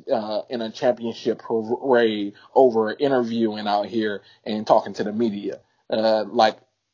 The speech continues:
and, and it's, it takes too much to kinda explain, and you just gotta know too much to know that phrase. And I don't even know where it came from. I have never heard him say that.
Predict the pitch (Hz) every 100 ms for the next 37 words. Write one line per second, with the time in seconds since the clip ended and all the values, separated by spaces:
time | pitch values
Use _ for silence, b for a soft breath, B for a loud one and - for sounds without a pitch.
0 | _ _ _ 123 123 123 120 123 123 117
1 | - 160 156 - - - 143 131 113 -
2 | 95 135 113 101 - 120 117 117 120 120
3 | 120 - 110 120 123 120 104 107 110 110
4 | 120 110 107 - 101 107 110 110 - 120
5 | 120 120 _ B - 123 143 127 113 113
6 | 104 95 - 127 123 131 131 135 _ _
7 | 110 110 110 113 110 110 104 95 90 117
8 | 113 127 127